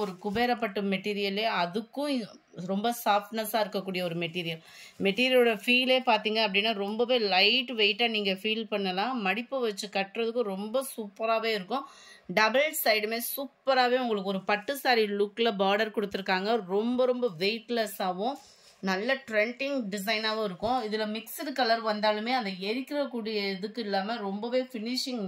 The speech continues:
நீட்டா கொடுத்துருக்குறாங்க. நிறைய பேர் வாண்டடா கேட்ட collections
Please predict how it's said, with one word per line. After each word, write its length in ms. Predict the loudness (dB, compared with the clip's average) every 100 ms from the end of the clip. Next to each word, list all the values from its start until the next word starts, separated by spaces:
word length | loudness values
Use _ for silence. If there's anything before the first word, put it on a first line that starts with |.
| -6
நீட்டா 400 | -6 -6 -2 0 0
கொடுத்துருக்குறாங்க. 640 | -6 -10 -8 -2 -2 -2 -6 -6 -12 -18 -18 -10 -6
நிறைய 320 | -2 0 2 2 2
பேர் 160 | 0 0
வாண்டடா 420 | 0 0 0 2 0 0
கேட்ட 220 | -4 0 -2 0
collections 520 | -2 -2 -4 -6 -6